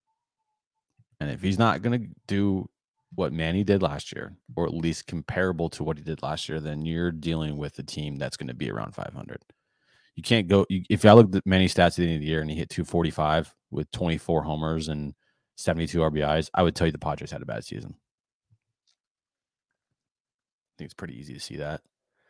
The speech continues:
Now, if Manny ends the year, like, two seventy with, like, twenty-eight home runs and, like, eighty-five R B Is with an O P S around eight fifty, then I'd say, yeah, the Padres turned it around,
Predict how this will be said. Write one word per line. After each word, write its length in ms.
Now, 100
if 80
Manny 200
ends 140
the 100
year, 240
like, 300
two 760
seventy 680
with, 120
like, 140
twenty-eight 400
home 180
runs 240
and, 80
like, 200
eighty-five 440
R 120
B 120
Is 220
with 100
an 80
O 100
P 160
S 300
around 200
eight 140
fifty, 340
then 160
I'd 120
say, 120
yeah, 140
the 60
Padres 300
turned 240
it 40
around, 360